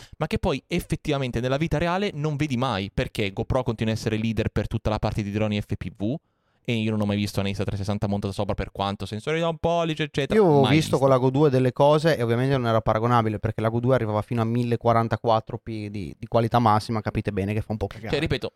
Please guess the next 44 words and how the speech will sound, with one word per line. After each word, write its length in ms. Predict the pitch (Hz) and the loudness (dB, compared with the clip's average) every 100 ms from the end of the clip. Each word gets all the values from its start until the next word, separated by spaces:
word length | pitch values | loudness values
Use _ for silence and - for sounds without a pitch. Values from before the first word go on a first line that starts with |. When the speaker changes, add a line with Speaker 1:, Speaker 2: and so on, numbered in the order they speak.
| _ | _
Speaker 1:
se 140 | - 143 | -10 -8
non, 160 | 143 | -8
se 160 | - 151 | -8 -6
non 120 | 147 | -2
parliamo 220 | 156 165 | 0 0
del 120 | 170 151 | 0 -2
mondo 180 | 151 | -4
professionale 580 | 151 135 131 - 127 131 | -4 -6 -6 -4 -2 -2
o 60 | 120 | -2
comunque 560 | - 120 127 - 120 - | -4 -6 -4 -2 -2 -2
avvezzo 460 | 113 277 254 254 | -4 -2 -2 -2
Speaker 2:
Ah, 20 | |
no, 0 | |
Speaker 1:
a 0 | |
Speaker 2:
no, 60 | 226 | 0
Speaker 1:
creare, 160 | 165 214 | 0 2
Speaker 2:
no, 60 | |
Speaker 1:
va 60 | 110 | 0
Speaker 2:
assolutamente. 440 | - 113 - 107 | 0 0 2 2
Speaker 1:
alla 200 | 127 127 | 2 2
grande. 240 | 123 127 107 | 0 -2 -2
Secondo 200 | 117 117 | -2 0
me 80 | 135 | 0
è 40 | |
molto 240 | 123 117 | 0 -2
più 80 | 117 | -2
interessante 500 | 117 113 110 120 117 | -2 -2 -2 -2 -2
per 320 | 117 107 101 104 | 0 0 0 -2
un 360 | 120 107 104 104 - | -2 -2 -2 -2 -4
papà 480 | - 110 117 113 120 _ _ _ _ | -4 -2 0 -2 -4 _ _ _ _
comprarsi 680 | - 113 117 113 110 - 107 | -8 -6 -2 -2 -2 -4 -6
questa 300 | - 104 - | -4 -4 -4
qua. 320 | - 110 127 - | -2 0 0 2
Speaker 2:
Totalmente. 520 | 127 117 110 113 101 | 4 6 6 4 2
Speaker 1:
La 80 | 104 | -2
fissi 420 | - 113 - 113 | -2 -4 -2 -2
dove 220 | 110 110 | 0 0
cazzo 340 | 117 113 - | -2 -2 -2
vuoi, 240 | 110 110 120 | 0 2 0
la 100 | 107 | -2
butti 280 | 110 110 110 | -4 -6 -10
su 100 | 113 | -8
tuo 140 | 113 | -10
figlio. 480 | - 110 113 110 | -4 -2 0 0